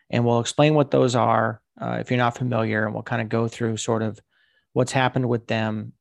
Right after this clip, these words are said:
and, uh, what's the future look like with, with, uh, regional sports networks. And particularly asking the question and it, trying to answer the question of,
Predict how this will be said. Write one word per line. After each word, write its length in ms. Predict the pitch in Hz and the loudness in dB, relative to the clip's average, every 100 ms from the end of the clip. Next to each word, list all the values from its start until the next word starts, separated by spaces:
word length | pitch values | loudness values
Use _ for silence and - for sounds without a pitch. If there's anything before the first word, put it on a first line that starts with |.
| - | -8
and, 440 | 117 110 110 - | -6 -4 -6 -8
uh, 300 | - - - - - | -6 -4 -4 -8 -12
what's 240 | 131 139 - | -2 -2 0
the 140 | 127 | -6
future 400 | - 123 - 107 | 0 0 0 -4
look 240 | 101 101 | -4 -6
like 280 | - 92 - | -2 -2 -4
with, 120 | - - _ | -10 -10 _
with, 260 | 127 110 120 | -8 -4 -4
uh, 100 | 110 | -2
regional 320 | 113 107 110 | -2 -2 -6
sports 420 | - - 117 - | -6 -4 -4 -2
networks. 560 | 117 - 117 110 - - _ _ _ - _ _ _ _ | -4 -4 -6 -6 -10 -14 _ _ _ -20 _ _ _ _
And 300 | 123 127 123 | 2 2 0
particularly 500 | 131 - 185 185 151 | 0 2 6 6 6
asking 520 | 131 131 131 131 127 | 4 2 -2 -2 -2
the 60 | 120 | -2
question 720 | - 120 113 - 110 107 113 - | 0 0 0 -4 -4 -6 -10 -6
and 140 | 123 117 | -2 -2
it, 160 | - | -4
trying 280 | - 131 120 | 0 0 2
to 40 | 110 | 0
answer 340 | 143 175 131 | 0 -2 -2
the 100 | 117 | -4
question 680 | - 120 110 - 110 110 - | -4 -4 -4 -6 -8 -8 -6
of, 420 | 120 107 107 110 | -2 0 -2 -6